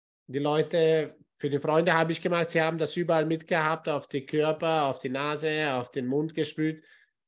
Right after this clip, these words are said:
Der Ziel war, einfach Leute und Tiere gegen fünf G Technologie, M F Strahlung, Schwermetallen, Viren, Bakterien, Parasiten und Pilzen zu schützen.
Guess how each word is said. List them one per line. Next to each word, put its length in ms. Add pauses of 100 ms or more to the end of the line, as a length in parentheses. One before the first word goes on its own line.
(420)
Der 220
Ziel 640
war, 560
einfach 440 (120)
Leute 840
und 560
Tiere 640 (1000)
gegen 400
fünf 360
G 260
Technologie, 680
M 220
F 260
Strahlung, 560
Schwermetallen, 760
Viren, 320
Bakterien, 480
Parasiten 540
und 100
Pilzen 400
zu 80
schützen. 580